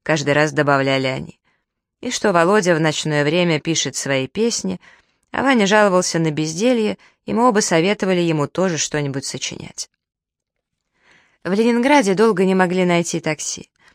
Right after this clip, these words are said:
Пошли пешком по Невскому к друзьям Высоцкого, Кире Ласкаре и Нине Ургант. Они тогда были женаты. Пришли без телефонного звонка неожиданно. Открыл заспанный Кирилл, обрадовался,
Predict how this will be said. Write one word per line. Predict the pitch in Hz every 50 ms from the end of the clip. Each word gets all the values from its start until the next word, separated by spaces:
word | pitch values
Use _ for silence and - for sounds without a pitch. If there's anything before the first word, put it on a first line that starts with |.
| _ _ _ _ _
Пошли | - 240 - - 285
пешком | 240 180 180 - - - 170 170
по | 165 -
Невскому | 151 160 190 226 220 - - - - 180 180 175
к | 160 156
друзьям | 151 160 165 151 165 170 160 156 151
Высоцкого, | 165 180 - - 156 135 - - - - - - - - _ _ _ _ _ _ _
Кире | - - 180 170 156 156 147
Ласкаре | 139 143 - - - - 202 202 202 196 185 180 - _ _ _
и | - 175
Нине | 180 175 170 165 175 185
Ургант. | 180 151 123 120 113 - 156 156 - - _ _ _ _ _ _
Они | - 202 214
тогда | 202 - 170 160 165 180 185 170
были | 156 165 160 151
женаты. | 151 143 175 170 151 - - - _ - _ _ _ _ _ _ _ _ _ _ _ _ _ _ _ _ _ _ _ _ _ _ _ _ _ _
Пришли | - 208 208 - - 320 311 254
без | 185 185 -
телефонного | - - 175 175 170 - 190 180 170 160 160 151 143 156
звонка | 143 156 160 156 151 151 - - 226 247 233
неожиданно. | 208 185 175 175 165 139 139 - - - - - - - _ _ _ _ _ _ _ _ _ _
Открыл | - - - - 233 220 202
заспанный | 165 170 160 143 - - - 143 143 143 143
Кирилл, | - - 170 175 196 247 262 226
обрадовался, | 185 170 151 175 208 240 254 220 208 202 196 180 - - - 180